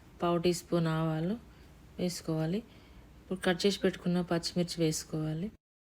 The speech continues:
ఎల్లిపాయ ముక్కలు వేసుకున్నా ఇప్పుడు. తర్వాత ఉల్లిపాయలు, ఉల్లిపాయలు వేసుకోవాలి. ఇది మీడియం ఫ్లేమ్లో ఫ-, ఫ్రై చేసుకోవాలి.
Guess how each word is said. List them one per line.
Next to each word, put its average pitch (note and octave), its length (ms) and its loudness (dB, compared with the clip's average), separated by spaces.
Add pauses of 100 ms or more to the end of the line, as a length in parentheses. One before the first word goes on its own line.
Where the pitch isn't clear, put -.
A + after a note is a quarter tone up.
(840)
ఎల్లిపాయ F#3 400 4
ముక్కలు E3+ 320 4
వేసుకున్నా D#3 480 0
ఇప్పుడు. E3+ 380 0 (880)
తర్వాత F3+ 360 2
ఉల్లిపాయలు, F3+ 580 4 (440)
ఉల్లిపాయలు F3 400 2
వేసుకోవాలి. E3 640 -2 (1900)
ఇది F#3+ 100 0
మీడియం F#3+ 400 8
ఫ్లేమ్లో F#3 340 6
ఫ-, F3 280 0
ఫ్రై E3+ 280 4
చేసుకోవాలి. E3+ 720 0